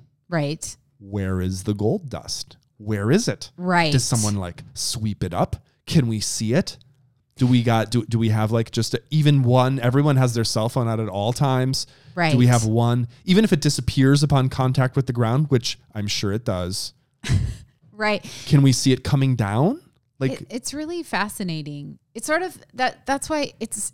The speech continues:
Speaker 1: it's the materiality and also the, the chronological, it's, you know, it's one thing to say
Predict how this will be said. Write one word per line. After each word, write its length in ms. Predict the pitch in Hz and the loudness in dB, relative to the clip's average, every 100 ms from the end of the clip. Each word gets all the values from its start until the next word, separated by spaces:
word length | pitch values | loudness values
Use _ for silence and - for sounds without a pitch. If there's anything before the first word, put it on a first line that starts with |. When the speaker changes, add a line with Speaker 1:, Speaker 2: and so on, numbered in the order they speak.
| - | -12
Speaker 1:
it's 260 | 202 - | -12 -12
the 120 | - 208 | -10 -8
materiality 840 | 208 - 311 294 214 214 233 - | -6 -6 -6 -6 -4 -4 -8 -10
and 160 | 185 - | -10 -8
also 460 | 165 190 220 214 | -8 -8 -6 -8
the, 180 | 190 175 - _ | -8 -10 -12 _
the 120 | 180 - _ _ _ _ _ _ _ _ _ _ | -18 -18 _ _ _ _ _ _ _ _ _ _
chronological, 1300 | - - 190 190 170 147 160 165 175 180 175 170 165 - _ _ | -20 -8 -6 -6 -6 -6 -6 -8 -10 -8 -6 -6 -8 -14 _ _
it's, 300 | 202 - - _ _ _ _ _ 269 | -8 -6 -8 _ _ _ _ _ -4
you 80 | |
know, 80 | 269 | -2
it's 140 | 269 - | -2 -2
one 180 | 302 339 | -2 -2
thing 160 | 359 | -4
to 80 | 277 | -4
say 580 | - 220 196 185 170 | -4 -2 0 -2 -4